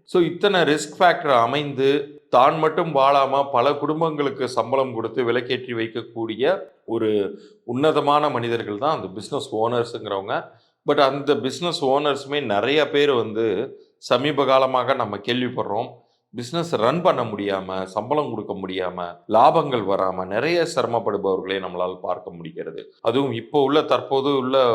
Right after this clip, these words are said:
பொருளாதார கொள்கையின் அடிப்படையில பாத்தீங்கன்னா,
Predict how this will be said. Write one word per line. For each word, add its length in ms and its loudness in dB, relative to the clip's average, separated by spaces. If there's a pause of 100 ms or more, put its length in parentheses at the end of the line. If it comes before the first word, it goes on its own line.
பொருளாதார 680 0
கொள்கையின் 600 -6
அடிப்படையில 520 -2
பாத்தீங்கன்னா, 480 -2